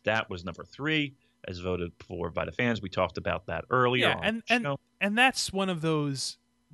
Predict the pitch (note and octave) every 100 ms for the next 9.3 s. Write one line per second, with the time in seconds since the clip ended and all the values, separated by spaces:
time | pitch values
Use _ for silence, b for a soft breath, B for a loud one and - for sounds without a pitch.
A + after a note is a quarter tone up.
0 | - - D#3+ E3 - - D#3+ D#3 D3 C#3
1 | - F3 D#3 C#3+ C#3 C#3+ C#3+ C3+ A#2+ -
2 | - D#3 - C3 B2 A#2+ B2 A#2+ C3 -
3 | _ - G2+ - _ - F#3+ F#3 E3 A#3+
4 | F3 - D#3+ - E3+ D3 E3 F3+ G#3 G3+
5 | F#3 F#3+ F3+ E3+ F3 E3+ D#3+ D3+ D3 D3
6 | B2 - _ _ _ _ _ - A2+ C3
7 | B2 A#2+ B2+ _ - D3+ D3 C3+ D3 C3+
8 | C3+ C3+ - C3 C3+ C3 A#2+ A2+ C#3 B2+
9 | B2 A#2+ A#2+